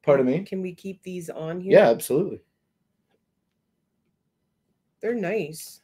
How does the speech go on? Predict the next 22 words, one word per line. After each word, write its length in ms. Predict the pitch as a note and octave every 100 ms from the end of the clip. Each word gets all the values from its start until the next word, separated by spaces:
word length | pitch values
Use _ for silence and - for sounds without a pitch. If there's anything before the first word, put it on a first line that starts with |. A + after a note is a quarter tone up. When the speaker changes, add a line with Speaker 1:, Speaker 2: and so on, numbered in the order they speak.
| _ _ -
Speaker 1:
All 80 | D3
right, 120 | C3+
so 100 | D3+
spending 360 | D3 G#3+ G#3+ G#3
a 80 |
lot 120 | F#3+ F3
Speaker 2:
Very 80 | E3+
Speaker 1:
of 80 |
time 360 | E3+ D#3+ D#3 D#3
Speaker 2:
comfortable. 200 | C#3+ C#3
Speaker 1:
on 320 | C3+ C3 C3 B2+
getting 420 | C3+ C3+ C#3 C3
them 260 | C3 B2+ C3+
installed. 720 | C3 C3 - C3 A#2+ A#2 -
Pretty 280 | A3 G#3+
easy 280 | F3 E3+ D#3+
once 200 | D3 D3
you 60 | C#3
get 160 | C#3+
it 140 | C3+ C3
sorted 340 | C#3+ C3+ B2+
out. 320 | B2 A#2+ A#2